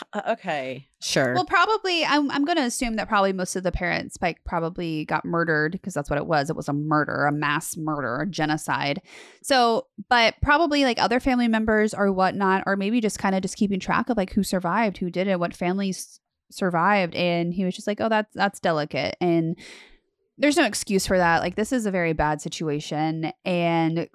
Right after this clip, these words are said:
Speaker 2: there is a right and a wrong side of history. I don't know how anybody can see the mass murder of humans and be like, "They might possibly be on the right side of history." Like, there's no way that anybody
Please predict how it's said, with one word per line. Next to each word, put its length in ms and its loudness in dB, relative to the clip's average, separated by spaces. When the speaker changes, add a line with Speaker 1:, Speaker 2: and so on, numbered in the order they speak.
Speaker 2:
there 280 2
is 260 0
a 100 2
right 380 2
and 140 2
a 80 2
wrong 340 2
side 240 0
of 80 -2
history. 460 0
I 160 4
don't 140 2
know 140 0
how 600 4
anybody 480 4
can 240 0
see 420 0
the 120 2
mass 680 2
murder 840 0
of 160 2
humans 1120 -4
and 80 2
be 80 6
like, 180 2
"They 200 0
might 240 2
possibly 520 0
be 140 -2
on 140 0
the 80 -2
right 260 0
side 240 -4
of 100 -4
history." 440 -6
Like, 140 -2
there's 220 2
no 220 4
way 460 2
that 340 2
anybody 600 0